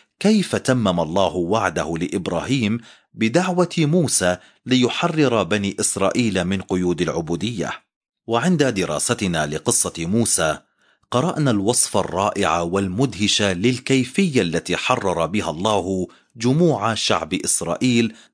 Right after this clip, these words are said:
من ظلم فرعون مصر وشعبها. وقرأنا أيضًا كيف حمى الله بني إسرائيل في البرية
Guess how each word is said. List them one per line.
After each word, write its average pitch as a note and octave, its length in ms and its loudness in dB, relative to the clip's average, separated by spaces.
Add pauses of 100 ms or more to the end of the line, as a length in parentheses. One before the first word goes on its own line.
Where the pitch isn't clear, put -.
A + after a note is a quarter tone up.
من B2+ 220 2
ظلم A#2 320 2
فرعون F#2+ 640 0
مصر C#3 480 0 (140)
وشعبها. E2 840 -2 (640)
وقرأنا B2+ 680 2
أيضًا F2+ 460 0 (280)
كيف E3 300 2
حمى F2 340 0
الله E2+ 380 -2
بني E2 360 -4
إسرائيل F2+ 600 0
في - 160 -2
البرية G2 720 0